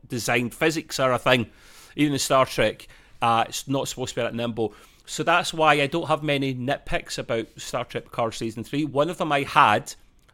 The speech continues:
that it's a very small nitpick, and I threw it out immediately when I saw the scenes that I saw were bloody brilliant. It was when not only Data took charge of the ship,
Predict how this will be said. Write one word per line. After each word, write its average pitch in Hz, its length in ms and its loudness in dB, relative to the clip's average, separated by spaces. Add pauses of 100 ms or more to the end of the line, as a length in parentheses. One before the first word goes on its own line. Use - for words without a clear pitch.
that 120 240 0
it's - 220 -6
a 120 40 -8
very 113 200 -4
small 110 240 -6
nitpick, - 400 -6
and 104 100 -8
I 101 60 -6
threw 123 260 -4
it 117 140 0
out 110 120 -2
immediately 110 420 -6
when 98 200 -4
I 98 60 -2
saw 107 340 -2
the 101 100 -10
scenes 110 340 -6
that 110 100 -4
I 87 80 -6
saw 104 460 2 (240)
were - 180 -12
bloody 104 280 -6
brilliant. 104 540 -2 (500)
It 131 140 -2
was - 160 -6
when 139 600 2 (340)
not 139 160 4
only 151 260 4
Data 139 460 -4
took - 260 -8
charge 127 360 0
of 120 140 -6
the 165 60 -2
ship, - 360 -2